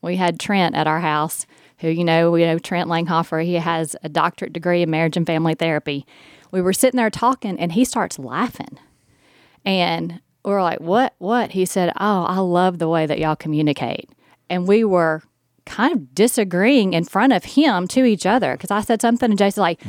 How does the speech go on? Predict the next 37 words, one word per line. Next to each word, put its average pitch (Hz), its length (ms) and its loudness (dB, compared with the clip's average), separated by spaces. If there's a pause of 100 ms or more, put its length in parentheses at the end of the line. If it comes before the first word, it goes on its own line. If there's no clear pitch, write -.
(160)
"Babe, 269 420 2
that's 269 320 2
not, 247 300 2 (320)
that's 302 280 2
not 233 260 4
true. 220 580 6
It's 233 140 0
not." 247 120 4
I'm 240 80 4
like, 226 200 4
"Yes, 349 220 2
it 370 120 4
is." 320 400 4
And 190 200 2
Trent 339 260 -2
started 196 240 0
laughing. 226 340 0
He 220 100 2
said, 175 380 2 (400)
"If 202 180 -4
I 233 380 0
ever 202 320 0
disagreed 175 640 0
with 170 120 0
my 165 160 0
wife 180 300 0
in 175 80 -4
front 196 160 -2
of 156 60 -2
somebody 175 400 -2
else, 214 400 -2
I 233 340 2
would 156 320 2
pay 214 560 2
the 165 320 0
price." 156 920 -2
<laughs> 254 160 -6